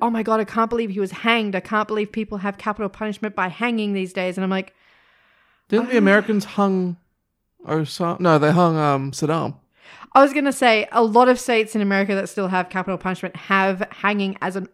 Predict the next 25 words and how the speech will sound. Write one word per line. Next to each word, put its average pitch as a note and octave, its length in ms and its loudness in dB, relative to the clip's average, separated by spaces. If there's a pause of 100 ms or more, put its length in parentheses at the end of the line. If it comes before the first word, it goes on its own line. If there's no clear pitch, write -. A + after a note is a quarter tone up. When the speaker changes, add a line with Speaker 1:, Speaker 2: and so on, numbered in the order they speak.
(140)
Speaker 1:
option. E3+ 480 -4
They F3 100 -6
just F#3 180 -6
don't F#3 160 -10
use F#3 400 -8
it - 100 -10
as E3+ 120 -10
much - 200 -12
anymore. - 380 -16 (500)
They F#3+ 140 4
more F3 200 0
go D#3 160 0
for D3 120 -12
the D#3+ 40 -8
lethal D#3+ 280 -6
injection. - 500 -12
Speaker 2:
Fuck A3 240 -8
the - 60 -10
lethal B2 220 -6
injection. B2 360 -6
I'd D#3 60 -6
rather E3 180 -4
be B2+ 100 -10
hung. C#3 120 -4
Speaker 1:
Um, F3 420 0